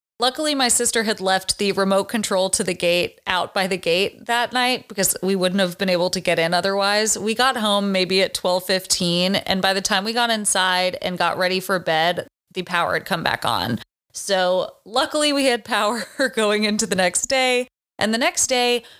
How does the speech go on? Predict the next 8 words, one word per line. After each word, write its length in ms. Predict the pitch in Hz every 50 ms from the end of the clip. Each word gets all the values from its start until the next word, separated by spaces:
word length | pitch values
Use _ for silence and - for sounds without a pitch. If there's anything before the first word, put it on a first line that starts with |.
| _ _
it 80 | - 226
was 160 | 233 220 180
beautiful. 680 | 165 202 240 294 453 453 - 208 175 160 - - - -
It's, 260 | - 202 202 - - -
the 100 | - 220
storm 380 | - - 269 262 277 285 285
had 160 | 285 285 -
cleared, 600 | - - - 269 254 254 254 247 247 247 233 233